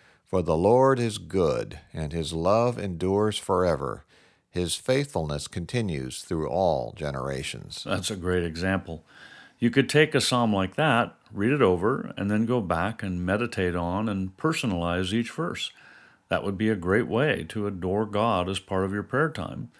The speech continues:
Speaker 2: And notice that that psalm also includes thanksgiving, so it again emphasizes that we don't want to be too strict with the formula.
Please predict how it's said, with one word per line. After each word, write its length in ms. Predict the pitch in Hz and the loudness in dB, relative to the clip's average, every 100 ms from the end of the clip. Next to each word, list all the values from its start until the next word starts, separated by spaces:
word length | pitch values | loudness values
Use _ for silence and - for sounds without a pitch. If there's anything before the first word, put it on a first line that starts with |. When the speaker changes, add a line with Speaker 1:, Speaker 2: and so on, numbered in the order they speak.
| - _ _ _ _ - | -20 _ _ _ _ -2
Speaker 2:
And 120 | 104 | 4
notice 260 | 110 117 - | 6 4 2
that 120 | 98 | 0
that 220 | 117 147 | 0 0
psalm 320 | - 92 104 87 | 0 0 0 0
also 320 | 90 - 95 | -2 -2 -2
includes 500 | 101 95 107 104 - | -2 -2 0 0 0
thanksgiving, 760 | 113 131 - 139 160 - 101 90 | 0 0 0 0 -2 -8 -16 -16
so 180 | - 104 | -2 0
it 60 | 104 | 0
again 280 | 104 135 101 | 2 2 2
emphasizes 880 | 107 - - 82 69 76 82 98 | 0 -2 -2 -2 -2 -4 -6 -6
that 160 | 101 - | -4 -4
we 120 | 101 | -2
don't 240 | 101 117 | 0 0
want 160 | 87 98 | 0 -2
to 40 | |
be 160 | 90 98 | -2 -4
too 220 | - 110 | -2 0
strict 560 | - - 175 160 - - | 0 0 2 0 -2 -6
with 160 | 95 | -6
the 60 | - | -6
formula. 540 | - 151 127 87 - | -4 -2 0 -4 -8